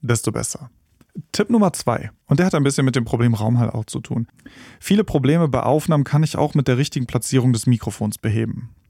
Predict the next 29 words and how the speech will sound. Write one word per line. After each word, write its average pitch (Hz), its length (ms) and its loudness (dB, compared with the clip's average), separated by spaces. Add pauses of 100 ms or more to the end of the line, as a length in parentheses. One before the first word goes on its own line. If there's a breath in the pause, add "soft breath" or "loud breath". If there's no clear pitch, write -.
(120)
Darüber 139 320 2
spreche 147 240 0
ich 135 100 0
auch 131 80 -2
in 117 80 0
der 117 80 4
nächsten, 123 440 2
in 117 60 2
der 117 120 2
dritten 139 260 0
Staffel, 131 460 0
denn 123 260 2
da 117 160 2
geht's 117 300 -2
um 123 80 4
Recording, 123 640 0
aber 123 160 -2
ich - 120 -4
will 135 100 2
dir 131 100 0
schon - 100 -2
mal 117 100 2
ein 113 60 0
paar 110 140 -4
Tipps - 260 -6
geben. - 460 -10
Als 151 160 2
allererstes, 151 680 0
und 151 300 0